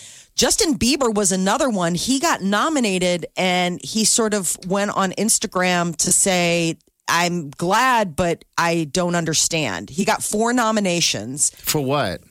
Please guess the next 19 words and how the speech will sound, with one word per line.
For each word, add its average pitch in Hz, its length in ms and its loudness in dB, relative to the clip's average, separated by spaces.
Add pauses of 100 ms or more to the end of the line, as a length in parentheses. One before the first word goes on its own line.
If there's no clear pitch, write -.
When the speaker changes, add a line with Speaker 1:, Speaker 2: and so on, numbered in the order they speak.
Speaker 1:
for 220 400 0
his 214 300 0
album, 208 760 0 (500)
but 208 320 0
it's - 340 0
in 220 200 0
the 202 80 0
pop - 540 -2
category. 160 880 0
And 156 140 -2
he's 180 340 -2
like, 170 320 0 (140)
"This 190 240 0
is 220 280 0 (120)
an 185 200 0
R 170 220 0
and 156 180 -4
B 185 300 -2
album. 135 600 -4